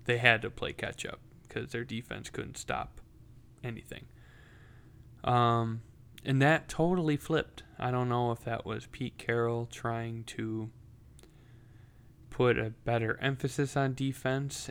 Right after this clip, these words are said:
and, you know, slow the game down. That way they couldn't give up so many points, run the ball a little more. I'm not really sure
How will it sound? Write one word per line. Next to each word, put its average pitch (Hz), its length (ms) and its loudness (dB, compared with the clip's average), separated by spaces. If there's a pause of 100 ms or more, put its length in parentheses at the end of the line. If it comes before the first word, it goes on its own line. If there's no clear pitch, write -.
and, 113 800 -4
you 120 160 -8
know, 85 200 -8
slow 82 380 -4
the - 80 -10
game 143 360 0
down. 131 300 4
That 117 200 -4
way - 140 -6
they - 280 -12
couldn't 143 340 -2 (420)
give 135 200 2
up 147 200 2
so 139 180 -2
many 135 240 -6
points, 135 500 -6
run 113 220 -10
the - 60 -10
ball 139 400 2
a - 20 2
little 139 140 0
more. 131 220 0
I'm 135 120 0
not 147 180 0
really 139 240 2
sure 127 520 0